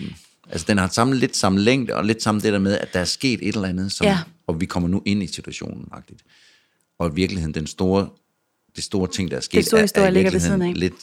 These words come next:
Speaker 1: ved siden af,
Speaker 2: Ja.
Speaker 1: ja.
Speaker 2: Ja, den så vi på, da vi havde tyve,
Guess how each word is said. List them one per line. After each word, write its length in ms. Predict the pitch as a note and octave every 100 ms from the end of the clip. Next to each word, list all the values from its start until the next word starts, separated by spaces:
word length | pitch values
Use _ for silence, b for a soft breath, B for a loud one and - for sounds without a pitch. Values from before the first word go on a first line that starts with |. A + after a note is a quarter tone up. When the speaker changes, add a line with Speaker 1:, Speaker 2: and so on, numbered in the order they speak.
| -
Speaker 1:
ved 60 | -
siden 200 | E2 D#2
af, 60 |
Speaker 2:
Ja. 40 | -
Speaker 1:
ja. 60 | F#2 - B B B B
Speaker 2:
Ja, 60 | D4+ - -
den 120 | G4
så 140 | F4+ E4+
vi 100 | C4
på, 180 | C4
da 100 | A#3
vi 80 | F#3
havde 120 | D#3+
tyve, 340 | D#3 B3+ C#4